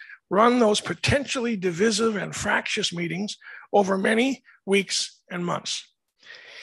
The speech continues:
He was a masterful builder of consensus by blunting the edges of anger, dispute, and contention in a unique way and cobbling together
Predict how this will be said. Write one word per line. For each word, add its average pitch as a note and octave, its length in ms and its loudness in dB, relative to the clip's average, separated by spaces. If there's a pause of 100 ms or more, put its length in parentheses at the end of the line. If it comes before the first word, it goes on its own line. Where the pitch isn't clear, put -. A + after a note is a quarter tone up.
(180)
He A#3+ 100 0
was A3+ 200 8
a A3+ 40 6
masterful B3 720 2
builder A#3+ 440 -4
of F3+ 100 -8
consensus G#3+ 720 -4
by F3+ 180 -2
blunting B3 520 2
the G3+ 100 0
edges F3+ 380 0
of D#3 100 -8
anger, C#4+ 400 -4 (400)
dispute, A#3 600 -2
and F#3+ 160 -4
contention A#3 680 -4 (420)
in G#3 140 -2
a G3 40 0
unique G3 440 -2
way F3 320 0
and F3+ 140 -6
cobbling C#4+ 520 6
together F3+ 500 -4